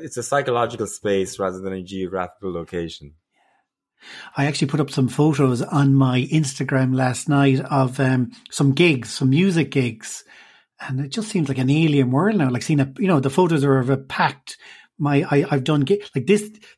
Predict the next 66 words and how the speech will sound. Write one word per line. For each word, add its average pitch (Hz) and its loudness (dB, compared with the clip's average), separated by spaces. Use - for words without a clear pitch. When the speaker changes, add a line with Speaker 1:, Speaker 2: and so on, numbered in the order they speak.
Speaker 2:
this 180 0
week, 170 0
two 170 0
years 160 2
ago, 139 0
I 131 0
had 131 -4
The 151 -2
Darkness 160 0
doing 143 2
a 135 2
gig 165 0
Speaker 1:
Yeah. 165 2
Speaker 2:
in 151 2
my 143 2
pub 139 2
in 127 0
Clonmel. 151 4
Speaker 1:
You're 247 2
kidding 226 -2
me. 147 0
<laughs> - -
Speaker 2:
And, 160 4
Speaker 1:
Yeah. 160 0
Speaker 2:
and 143 2
it 160 0
was 139 2
packed, - -2
and 147 -2
it 139 -12
just 226 -4
seems 180 0
like 151 -2
an 151 2
alien 170 4
world 240 2
now, 113 -2
you 139 -6
know? 220 -2
Speaker 1:
Well, 165 6
to 165 -2
me, 202 0
that's 151 0
one 156 2
of 143 -2
the 135 0
big 139 0
things 135 -2
in 127 0
the 120 0
pandemic 123 2
that 113 6
got 107 4
lost 120 2
is 107 -6
the 107 -4
sort 113 2
of 107 2
the 107 -8
concept 117 -2
of, 101 -2
uh, 95 2
you 110 -4
know, 104 -2
communal 123 -2
joy. 98 0